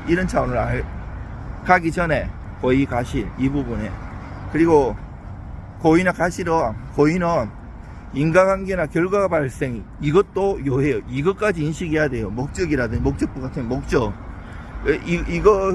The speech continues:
없으면 고의를 결합한다고 이세상 교수님이나 신동훈 교수님 생각하시고, 실무에도 마찬가지예요. 지금 아직까지는 많이 안 바뀐 부분도 있는데,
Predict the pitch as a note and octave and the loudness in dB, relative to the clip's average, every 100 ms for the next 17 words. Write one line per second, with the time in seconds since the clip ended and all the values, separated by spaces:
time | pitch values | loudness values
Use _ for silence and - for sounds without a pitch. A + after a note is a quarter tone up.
0 | E3 D#3 - E3 C#3+ - D3 D#3 C#3 D3 | 2 0 -2 -2 -2 2 4 4 2 2
1 | D3+ D#3 D3 C3 A#2 A#2 C3+ C#3+ D#3 C#3+ | 4 2 2 -2 0 0 2 0 -2 -2
2 | B2 A2+ C3 A2 G#2+ G#2 C3 C3 C3 C3 | -2 -4 -4 -2 -2 -2 -2 -2 -2 -2
3 | - C3+ G#2+ - - - - D3+ D3 C#3 | -4 -4 -6 -8 -14 -14 -4 2 6 6
4 | C#3+ B2 G#3 G3+ E3 D#3 D3 G#2 - - | 4 2 2 4 4 4 2 0 -8 -10
5 | - - - B2+ - D#3+ B2 A2+ G#2+ - | -12 -12 0 0 2 -2 -2 -4 -6 -4
6 | D#3+ F3+ F3 - F#3+ F3+ D#3 C#3 C3+ C3 | -2 0 2 4 2 2 2 4 2 2
7 | B2 C#3 D#3+ A#2+ - - - - - - | 2 2 2 0 -2 -8 -8 -8 -8 -6
8 | B2 C3 D#3+ F#3 F3+ F3 F3+ D#3 C3 C#3 | -2 2 2 2 0 0 2 2 2 2
9 | C#3+ C3 | 4 4